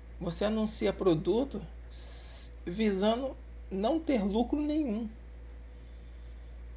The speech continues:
Assim, o produto vai ter um preço muito baixo, né? Porque vai tá embutido apenas a, as taxas, né, do gateway de pagamento ou do,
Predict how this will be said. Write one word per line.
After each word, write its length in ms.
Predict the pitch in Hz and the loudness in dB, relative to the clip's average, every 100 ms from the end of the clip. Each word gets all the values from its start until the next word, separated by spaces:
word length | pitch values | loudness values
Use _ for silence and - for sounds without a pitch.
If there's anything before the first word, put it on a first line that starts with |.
| - - - - - 160 | -14 -14 -16 -18 -10 -4
Assim, 300 | - - 208 | 0 0 0
o 40 | |
produto 400 | 196 170 165 165 | 2 6 4 4
vai 120 | 175 | 0
ter 100 | 170 | 2
um 100 | 156 | 0
preço 540 | - 151 131 - - - - - - - - - - - - - - - - - | 2 2 2 2 -2 -8 -16 -16 -14 -14 -12 -12 -14 -14 -14 -14 -14 -14 -12 -6
muito 380 | 175 202 220 226 | 2 2 4 8
baixo, 520 | 175 156 185 - - - - - - - - - - - - - - - - - - - - - | 8 8 4 -2 -4 -12 -14 -14 -14 -14 -14 -14 -14 -16 -18 -18 -16 -14 -14 -12 -12 -14 -12 -4
né? 160 | 165 180 - | -2 -2 -4
Porque 260 | - 151 | 0 2
vai 140 | 151 156 | 4 4
tá 140 | 151 | 2
embutido 500 | 151 160 156 160 170 | 4 2 2 4 4
apenas 460 | 160 160 185 240 277 | 4 2 2 2 2
a, 220 | 269 175 | 0 2
as 260 | - - | 2 2
taxas, 640 | - 180 175 190 - 151 156 | 4 8 8 6 0 -2 -2
né, 280 | 156 202 - - - - | 0 -2 -4 -14 -16 -8
do 180 | 151 151 | 0 0
gateway 400 | 143 156 160 156 | 4 4 4 4
de 100 | 196 | -2
pagamento 800 | - 202 185 143 143 185 202 175 | -2 0 0 0 0 0 0 0
ou 220 | 151 151 | 2 2
do, 500 | 151 156 147 135 123 | 2 2 2 0 -4